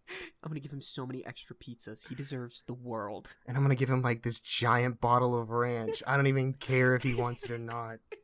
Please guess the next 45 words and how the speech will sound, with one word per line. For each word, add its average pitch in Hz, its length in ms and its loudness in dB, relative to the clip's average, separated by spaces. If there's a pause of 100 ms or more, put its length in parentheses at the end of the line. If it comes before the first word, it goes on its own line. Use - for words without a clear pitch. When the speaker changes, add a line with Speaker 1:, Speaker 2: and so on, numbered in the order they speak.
(1200)
Speaker 1:
Oh, 311 200 -6 (160)
no. 311 140 -8
<laughs> - 840 -10
Uh, 185 220 0 (500)
oh, 180 80 -6
what 160 180 -2
was 160 140 -2
I 151 40 -4
gonna 143 140 -4
say? 139 300 -6
I 139 80 -6
just 160 140 -4
had 131 120 -4
words 131 240 -6
that 120 80 -6
were 113 60 -6
gonna 110 120 -8
come 131 140 -12
out 131 80 -10
of 127 80 -12
my 123 60 -6
mouth. 123 160 -8
Oh, 220 260 2 (380)
speaking 262 400 -4
of 120 100 -6
DoorDash, 131 460 -2 (280)
I've 339 240 -4
been 139 200 0
DoorDashing. 113 720 -6 (180)
I 349 80 -2
figure, 180 460 -4
you 311 100 -4
know, 165 140 0
Christian - 340 -10
Morgan, 240 340 -4
I - 60 0
haven't 330 220 -4
talked - 340 -2
to 151 80 -8
you 101 100 -6
in 107 80 -10
a 139 40 -12
hot 117 280 -10
minute. 85 300 -14
We, 311 180 -2